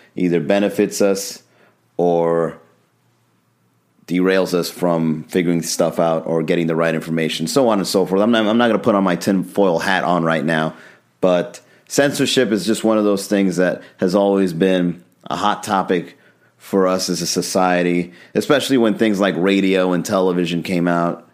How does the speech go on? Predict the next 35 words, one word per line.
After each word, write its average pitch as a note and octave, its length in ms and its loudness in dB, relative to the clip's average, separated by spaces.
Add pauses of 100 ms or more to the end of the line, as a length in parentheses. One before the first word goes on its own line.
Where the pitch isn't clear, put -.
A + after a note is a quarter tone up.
You F2 100 -6
know, D#2+ 40 -4
you D#2 60 -6
can't F2+ 260 -6
say F2+ 180 -2
this, F#2 440 0
you D#2+ 60 -8
can't F2 280 -4
say E2 220 -4
that. E2+ 500 -2 (480)
Uh, D#2 320 -2
but, G#2 220 0
I A2 80 2
mean, A2+ 140 2
if G#2 80 -2
someone D#3 320 2
were C#3 140 2
to A#2+ 60 2
say A#2+ 280 2
shit - 580 0 (260)
online, G2+ 920 2
or, F#2+ 80 2
I F#2+ 60 2
mean, F#2+ 100 2
on F#2 180 2
the F#2 80 2
radio G2+ 460 2
or F2 100 0
on F2 160 0
T G2+ 200 -2
V, G2+ 160 2
what, F#2+ 100 0
does G2+ 160 2
that G#2 160 2
really, A2+ 260 0